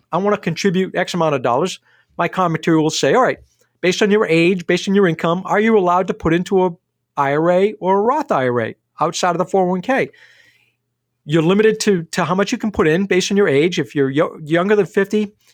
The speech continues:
it's six thousand bucks. If you're fifty and older, it's seven thousand dollars. But if you, if you plan on putting more than the seven thousand, let's say in a, in a, in a, uh,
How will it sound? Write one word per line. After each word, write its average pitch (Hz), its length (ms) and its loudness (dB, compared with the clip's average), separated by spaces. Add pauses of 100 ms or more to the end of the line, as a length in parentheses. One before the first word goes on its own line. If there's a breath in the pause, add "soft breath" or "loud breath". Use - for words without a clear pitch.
it's 160 200 -2
six 196 200 -2
thousand 160 340 0
bucks. 180 220 -2
If - 100 -6
you're 131 80 -4
fifty 202 320 -2
and 165 100 0
older, 175 220 2
it's 160 100 -4
seven 143 260 -2
thousand 117 340 -4
dollars. 123 340 -2 (840 soft breath)
But 202 100 2
if 208 120 0
you, 196 180 0
if 165 180 -4
you 180 60 0
plan 226 280 0
on 214 80 0
putting 190 220 0
more 196 300 2
than 247 140 0
the 233 60 2
seven 202 300 0
thousand, 185 360 -2
let's 165 160 0
say 175 120 0
in 160 80 0
a, 160 140 -4
in 156 160 -4
a, 147 80 0 (140)
in 143 120 -6
a, 135 220 2
uh, 123 180 0